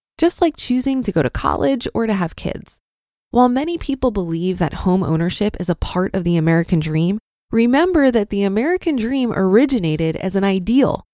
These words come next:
where every person has the right to pursue his or her unique version of happiness. In other words, pursuing the American dream doesn't require home ownership.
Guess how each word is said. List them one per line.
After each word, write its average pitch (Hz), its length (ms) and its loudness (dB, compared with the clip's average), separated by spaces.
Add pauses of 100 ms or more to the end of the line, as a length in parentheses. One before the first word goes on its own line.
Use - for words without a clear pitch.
where - 220 2
every 254 260 4
person 240 400 -4
has 208 200 0
the 185 100 2
right 170 380 -2
to - 120 -2
pursue 254 580 0
his 285 440 -2
or 226 160 0
her 247 240 0
unique 226 840 2 (100)
version 226 360 0
of 220 80 2
happiness. 208 640 -2 (560)
In 208 100 0
other 311 240 2
words, 196 360 -4
pursuing 330 420 -4
the 320 140 -2
American 269 360 -4
dream 247 440 -4
doesn't 240 440 2
require 240 520 0
home 226 240 2
ownership. 254 520 0